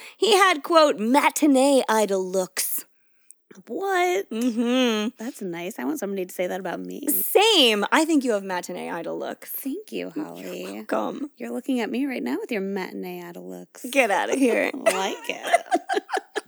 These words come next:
Speaker 2: it. <laughs>
Speaker 1: Brooks was, expe-, as I said, extremely popular with the ladies because, of course, he was. However, he was immediately taken with Barbara, and Barbara was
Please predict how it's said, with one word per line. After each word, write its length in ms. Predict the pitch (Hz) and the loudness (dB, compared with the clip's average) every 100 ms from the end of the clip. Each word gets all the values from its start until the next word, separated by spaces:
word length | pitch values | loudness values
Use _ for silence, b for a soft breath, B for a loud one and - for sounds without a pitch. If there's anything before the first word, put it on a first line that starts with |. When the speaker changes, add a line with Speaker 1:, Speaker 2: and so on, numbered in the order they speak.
| - | -4
Speaker 2:
it. 840 | 370 359 349 587 554 554 523 - | -2 2 2 2 0 2 2 0
<laughs> 100 | - | 2
Speaker 1:
Brooks 220 | 392 453 | 4 4
was, 120 | 440 370 | 4 2
expe-, 380 | 302 - 359 - | -2 -2 0 4
as 200 | 294 302 | 4 4
I 100 | 294 | 2
said, 260 | - 269 | 4 4
extremely 500 | - 233 - 285 269 | 2 0 2 4 4
popular 500 | 226 285 269 269 247 | 4 4 6 4 4
with 120 | 240 | 4
the 80 | 226 | 2
ladies 340 | 208 226 269 277 | 4 6 6 4
because, 260 | 359 381 | 4 4
of 140 | 349 349 | 0 2
course, 240 | 381 370 | 2 4
he 100 | 359 | 4
was. 440 | 349 294 240 202 - B B - | 6 6 6 2 -6 B B 0
However, 480 | 226 247 339 226 | 6 6 6 4
he 200 | 233 285 | 4 4
was 160 | 277 269 | 4 4
immediately 640 | 262 240 240 285 277 233 | 4 2 4 4 6 4
taken 400 | 220 233 214 208 | 2 0 0 -2
with 220 | 196 185 _ | -2 -6 _
Barbara, 520 | 180 180 190 120 - b b - | -2 -2 -2 -4 -6 b b -6
and 160 | 214 | -4
Barbara 420 | 196 202 226 302 302 | 0 2 4 4 4
was 240 | 285 269 | 2 -2